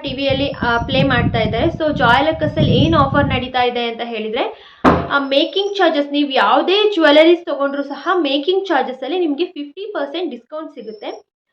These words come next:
So ಹಾಗಾಗಿ, ಆ, ನೀವು ಇನ್ನ ತುಂಬಾನೇ already ಕಲೆಕ್ಷನ್ಸ್ ಎಲ್ಲ ಖಾಲಿ ಆಗ್ಬಿಟ್ಟಿದೆ ಫ್ರೆಂಡ್ಸ್. Because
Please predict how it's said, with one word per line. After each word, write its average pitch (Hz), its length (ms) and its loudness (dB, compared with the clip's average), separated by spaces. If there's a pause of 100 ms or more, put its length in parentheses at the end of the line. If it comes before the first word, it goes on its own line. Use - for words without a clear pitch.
(380)
So 381 100 -12
ಹಾಗಾಗಿ, 320 640 -4
ಆ, 262 240 0
ನೀವು 285 480 -4
ಇನ್ನ 277 220 -4 (440)
ತುಂಬಾನೇ 349 680 -4
already 302 340 0
ಕಲೆಕ್ಷನ್ಸ್ 320 580 -2
ಎಲ್ಲ 262 260 -2 (120)
ಖಾಲಿ 285 340 2
ಆಗ್ಬಿಟ್ಟಿದೆ 277 420 0
ಫ್ರೆಂಡ್ಸ್. 302 260 -6
Because 285 500 -4